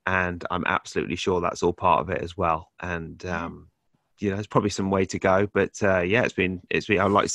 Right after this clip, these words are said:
Speaker 1: oh, my skin, I used to get really dry skin. That's kind of cleared up. Um, I mean, look, it's not perfect. I was getting very blocked up nose and runny eyes, um, which is slightly embarrassing because it looks like you're crying. <laughs>
Speaker 2: Yeah.
Speaker 1: But, um,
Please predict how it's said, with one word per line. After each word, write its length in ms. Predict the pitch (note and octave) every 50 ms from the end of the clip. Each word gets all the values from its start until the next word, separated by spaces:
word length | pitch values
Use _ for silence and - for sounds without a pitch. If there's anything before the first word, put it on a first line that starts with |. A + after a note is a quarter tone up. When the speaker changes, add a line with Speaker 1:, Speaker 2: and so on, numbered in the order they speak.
| -
Speaker 1:
oh, 80 | - A2
my 140 | G#2 G2 F#2+
skin, 320 | - - - B2+ A#2+ A2+
I 20 | A2
used 160 | G#2 G2 -
to 60 | -
get 100 | A2 C2+
really 160 | G2 G2 G2
dry 220 | E2 - G#2 G2+ G2
skin. 360 | - - - G#2+ G2+ G2+ G2
That's 200 | F#2+ F2 - -
kind 180 | - G2+ F2+
of 80 | F2+ -
cleared 320 | - - G2 F#2 F#2 F2
up. 260 | F#2+ G2 - - _ - - - - - - _ -
Um, 320 | G#2 G#2 G2+ G2 F#2 - _ _ _ -
I 40 | C3+
mean, 100 | C#3+ -
look, 140 | - F3 C#3
it's 120 | F#2+ - E3
not 160 | F3 - -
perfect. 680 | D3 D3+ D#3+ D#3 - - - D#2+ E2 - - - - - _ _ - -
I 140 | A2+ A2+ A#2
was 100 | A2+ G2+
getting 260 | - B2+ G#2 G#2+ - -
very 260 | - D3 E3 E3 D#3+ B2
blocked 280 | - B2+ - - - A#2+
up 120 | - -
nose 420 | G#2+ A2+ A#2 A2 G2 F#2 E2+ -
and 180 | F2+ F#2 F#2+ G2
runny 300 | A2 A2+ A#2 A#2 A2 G#2+
eyes, 480 | G#2 G#2+ A2 A#2+ C3 C#3+ C#3 - - _ _ _ - - - - - - -
um, 260 | G#2 G#2 G#2+ G#2 G#2+
which 200 | F#2+ - - -
is 80 | - -
slightly 1000 | - - - D3 D#3 D3+ D#3 D#3+ D#3+ D#3+ E3 - - _ _ - A#2 A2+ G#2+
embarrassing 520 | G2+ G2 F#2+ G2 F#2 F2 E2+ - - F2 E2
because 340 | - G2+ - - G#2 G2 G#2+
it 100 | A2 -
looks 220 | A2 G2 - -
like 120 | A2+ - -
you're 100 | - -
crying. 440 | - - A2 F#2+ F2 D#2+ D2+ - _ _ _ - - - - -
<laughs> 40 | C#3+ - _ - - -
Speaker 2:
Yeah. 260 | A3 A3 G3 F3+ F3 - - -
Speaker 1:
But, 120 | C4 - -
um, 180 | A#2+ A2+ -